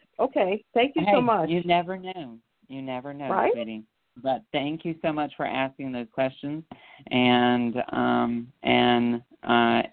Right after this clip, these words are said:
Speaker 2: most definitely, you are one of the reasons why a lot of these, uh, star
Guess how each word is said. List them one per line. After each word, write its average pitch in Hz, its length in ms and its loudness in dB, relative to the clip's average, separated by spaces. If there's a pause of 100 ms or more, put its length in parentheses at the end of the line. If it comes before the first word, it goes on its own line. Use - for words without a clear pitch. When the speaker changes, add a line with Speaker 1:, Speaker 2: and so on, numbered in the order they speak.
(260)
Speaker 2:
most 131 500 2
definitely, 135 840 0 (440)
you 120 220 2
are 135 320 4
one 139 200 -10
of 135 100 -14
the 131 80 -16
reasons 127 460 -16
why 117 220 -8
a 117 40 -10
lot 117 240 -10
of 117 80 -18
these, 117 200 -18 (200)
uh, 120 300 -8 (100)
star 120 260 -6